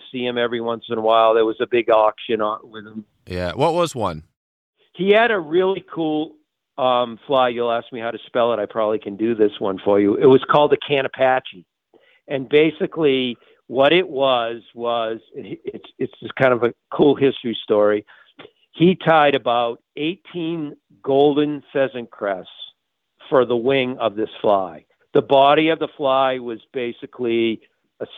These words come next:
Speaker 1: silver with a red, uh, ribbing, and, um, he had a, a guinea hen kind of roof, just short roof on the, uh, golden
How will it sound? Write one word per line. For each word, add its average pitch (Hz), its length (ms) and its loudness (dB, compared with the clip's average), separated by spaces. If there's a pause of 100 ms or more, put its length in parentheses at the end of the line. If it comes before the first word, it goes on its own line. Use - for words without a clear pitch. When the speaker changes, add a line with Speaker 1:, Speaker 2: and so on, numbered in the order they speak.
Speaker 1:
silver 135 680 2 (340)
with 127 200 -8
a 117 80 2
red, 120 460 0 (840)
uh, 110 540 0
ribbing, 117 720 -2 (400)
and, 113 720 2
um, 107 460 0 (100)
he 135 160 -2
had 117 320 6
a, 110 440 2 (200)
a 110 160 0
guinea 131 360 -4
hen 113 440 0 (760)
kind 131 200 -4
of 117 120 -6
roof, 151 360 4 (380)
just - 160 -6 (360)
short 147 260 2
roof 135 360 -2 (260)
on 110 400 -2
the, 104 340 -2
uh, 101 120 2
golden 110 340 2